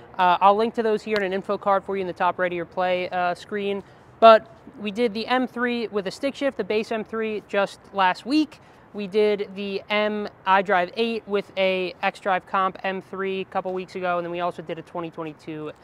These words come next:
M three. So we have plenty of M three content. If you're interested in that, please go check it out. But for this one, we're just gonna focus on the limited stuff. So first thing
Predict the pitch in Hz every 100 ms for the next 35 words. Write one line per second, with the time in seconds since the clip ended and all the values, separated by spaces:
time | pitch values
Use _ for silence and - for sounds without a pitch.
0 | - - - 170 151 - 151 151 147 170
1 | 160 196 240 - 240 220 202 196 196 180
2 | 170 170 180 165 160 180 175 - 160 156
3 | 156 180 160 160 - 160 160 156 151 175
4 | 165 - - - - 233 233 233 202 220
5 | 247 220 214 196 196 185 175 190 185 175
6 | 170 - - - 165 151 - - 165 160
7 | - - - - - - - - 294 311
8 | - - 254 254 254